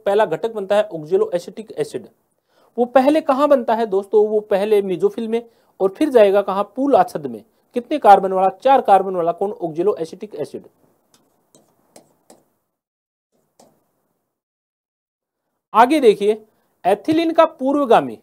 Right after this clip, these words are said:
यानी जो एथिलीन है दोस्तों, इस एथिलीन का पूर्वगामी कौन होता है? तो एथिलीन का प्रिकर्सर्स होता है दोस्तों मिथ्योनिन।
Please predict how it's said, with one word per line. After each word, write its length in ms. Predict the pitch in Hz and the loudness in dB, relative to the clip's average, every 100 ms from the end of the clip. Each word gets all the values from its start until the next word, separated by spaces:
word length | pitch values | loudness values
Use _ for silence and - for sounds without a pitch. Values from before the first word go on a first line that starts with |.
| _ | _
यानी 160 | 156 208 | -6 -4
जो 180 | 226 - | -4 0
एथिलीन 460 | 160 - 294 311 240 | -2 2 2 2 0
है 140 | 170 | -2
दोस्तों, 380 | 151 143 214 262 - _ _ _ | -4 -6 -6 -6 -8 _ _ _
इस 160 | 226 226 202 | -16 -10 -4
एथिलीन 420 | 208 302 294 294 | -4 -4 -6 -4
का 160 | 277 | -2
पूर्वगामी 760 | 285 277 262 277 220 196 196 233 | -4 -4 -8 -6 -2 -4 -4 -12
कौन 320 | 233 214 202 | -10 -8 -6
होता 200 | 165 - | -8 -10
है? 180 | 101 - _ _ - | -14 -18 _ _ -20
तो 120 | - | -12
एथिलीन 360 | 175 175 262 269 | -10 -8 -10 -6
का 140 | 262 | -6
प्रिकर्सर्स 680 | 254 208 196 208 208 247 226 | -6 -10 -6 -6 -4 -8 -8
होता 220 | 147 196 | -8 -6
है 80 | 202 | -6
दोस्तों 260 | 190 196 | -6 -12
मिथ्योनिन। 520 | 202 196 - 208 127 | -12 -12 -8 -8 -8